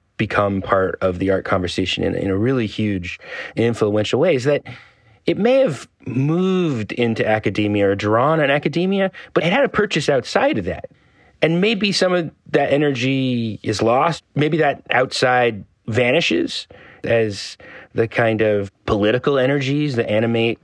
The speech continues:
that you're talking about, get undermined or fade away in the yuppie eighties. Or maybe, you know, academia serves a role in kind of, like, drinking the kind of grassroots juices there was here. You know, there's an intellectual scene around this stuff that wasn't just academic.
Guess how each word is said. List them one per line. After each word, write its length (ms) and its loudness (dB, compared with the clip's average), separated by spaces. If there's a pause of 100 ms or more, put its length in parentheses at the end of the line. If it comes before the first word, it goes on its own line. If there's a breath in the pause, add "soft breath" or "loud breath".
that 120 0
you're 100 -2
talking 320 -2
about, 380 -2 (180)
get 280 -2 (240)
undermined 680 2
or 180 2
fade 240 0
away 400 2
in 220 -2
the 240 -6 (200)
yuppie 400 0
eighties. 480 -2 (380 loud breath)
Or 200 2
maybe, 320 0
you 220 0
know, 200 2
academia 640 0
serves 360 0
a 60 2
role 320 2
in 80 0
kind 220 0
of, 80 2
like, 260 0 (140)
drinking 360 0
the 80 0
kind 140 0
of 80 0
grassroots 500 0
juices 420 -2
there 140 2
was 240 0
here. 240 -2 (160)
You 60 4
know, 60 4
there's 120 2
an 60 0
intellectual 480 0
scene 640 -2
around 300 2
this 140 -2
stuff 400 -2
that 140 2
wasn't 320 0
just 240 0
academic. 560 -2